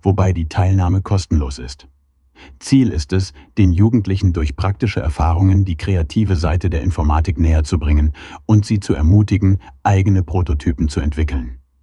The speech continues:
Das Projekt kooperiert mit Schulen im Rhein-Main-Gebiet,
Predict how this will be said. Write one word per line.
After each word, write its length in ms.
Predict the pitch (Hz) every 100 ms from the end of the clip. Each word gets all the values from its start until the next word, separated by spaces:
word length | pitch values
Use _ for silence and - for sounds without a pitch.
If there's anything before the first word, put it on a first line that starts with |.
| _ _ - -
Das 200 | 101 76
Projekt 440 | 82 78 82 -
kooperiert 580 | - 78 78 73 78 78
mit 140 | 73
Schulen 420 | - - 80 82 -
im 140 | 78
Rhein-Main-Gebiet, 920 | 71 73 80 78 87 87 73 73 -